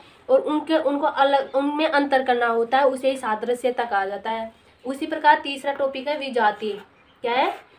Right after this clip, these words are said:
विजातीय। विजातीय चार या पांच शब्द होते हैं।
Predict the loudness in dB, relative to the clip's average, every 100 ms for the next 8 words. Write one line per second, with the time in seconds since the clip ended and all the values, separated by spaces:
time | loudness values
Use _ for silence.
0 | _ _ -8 -4 -4 -6 -8 -8 -10 _
1 | _ _ _ _ _ _ -12 -4 -4 -4
2 | -8 -10 -2 0 2 0 -2 -2 -2 -4
3 | -4 -8 4 4 4 0 -6 -6 -6